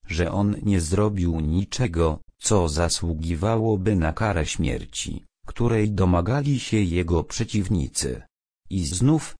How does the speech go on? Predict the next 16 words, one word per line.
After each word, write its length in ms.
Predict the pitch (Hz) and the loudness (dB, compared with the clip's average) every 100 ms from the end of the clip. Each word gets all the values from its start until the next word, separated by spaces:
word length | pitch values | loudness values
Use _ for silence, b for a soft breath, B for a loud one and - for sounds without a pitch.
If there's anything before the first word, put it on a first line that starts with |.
| - | -4
odczuwając 920 | 107 110 - - 85 104 113 113 - - | -2 -2 -2 0 0 2 2 0 0 0
nieuchronność 1000 | 92 92 - 117 135 123 107 92 - - | 0 0 0 2 4 4 2 0 -6 -8
poświadczającej 1200 | 80 - - 90 - - 80 117 135 - 90 80 | -6 -4 -2 -2 -2 -2 0 0 -2 -2 0 0
służby, 800 | - - 113 135 101 104 76 71 - - | -2 0 0 0 -2 -2 -4 -4 -10 -16
którą 400 | - 147 143 135 | -4 2 4 4
miał 380 | 104 104 110 85 | 2 2 0 0
jeszcze 400 | 82 92 - 80 | 0 0 0 0
dokończyć, 920 | 82 76 127 151 127 82 73 - - - _ | 0 -2 2 2 2 0 -4 -6 -16 -18 _
Paweł 440 | 113 120 113 98 95 | -4 0 2 2 0
prosił, 680 | - 127 135 - 62 - - _ - | 0 0 -2 -6 -8 -10 -14 _ -6
aby 320 | 80 80 78 | -2 0 0
jego 400 | 80 90 85 78 | 0 0 2 0
przypadek 760 | - 113 - 85 95 87 80 | 0 -4 0 0 0 0 0
został 540 | 80 139 151 - 156 135 | 0 0 0 2 2 2
przedstawiony 1040 | - 110 98 - 80 71 90 107 120 110 | -2 -4 -2 -2 -2 0 0 2 2 2
cesarzowi, 880 | - 82 - 78 80 113 98 76 | 0 -2 0 -2 0 -2 -2 -4